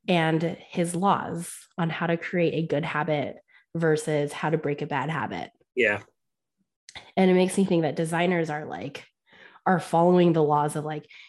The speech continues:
Speaker 1: make it obvious, make it attractive, make it easy. When, uh, as a user, me, who is, like, aware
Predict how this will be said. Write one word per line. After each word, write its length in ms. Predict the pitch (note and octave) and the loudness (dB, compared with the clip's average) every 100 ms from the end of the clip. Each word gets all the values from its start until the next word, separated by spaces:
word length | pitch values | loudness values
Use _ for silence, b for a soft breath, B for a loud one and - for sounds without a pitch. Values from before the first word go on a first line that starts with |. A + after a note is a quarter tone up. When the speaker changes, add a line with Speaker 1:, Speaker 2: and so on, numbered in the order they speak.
| _ | _
Speaker 1:
make 200 | E3 D3 | 0 2
it 80 | D#3+ | 2
obvious, 600 | G3 F3 D3+ D3 - - - | 2 2 0 -4 -8 -12 -10
make 140 | C#3 | -4
it 80 | D#3 | -2
attractive, 680 | F3+ G#3 G3+ G3+ C#3+ D3+ D#3+ E3 | 0 -2 -2 -2 -4 -4 -8 -4
make 240 | D#3 D3+ | -4 -2
it 80 | F#3+ | 2
easy. 560 | F#3+ F3 D3 C3 E3+ _ _ | 2 2 -4 -6 -10 _ _
When, 420 | E3+ E3 D#3 D#3 | 0 0 0 -2
uh, 180 | D3+ D#3 - _ _ | -2 -6 -10 _ _
as 220 | G3 F3+ | 2 4
a 80 | E3+ | 2
user, 500 | E3 G3 C4+ G3 D#3+ | 4 6 6 4 0
me, 520 | E3 F#3+ A#3+ F3+ F3+ - | 2 2 2 2 0 -4
who 120 | E3+ | -4
is, 180 | D#3+ D#3+ | -4 -8
like, 160 | D#3 | -6
aware 640 | - E3 E3 F3 E3 D#3+ | -4 0 2 2 0 -2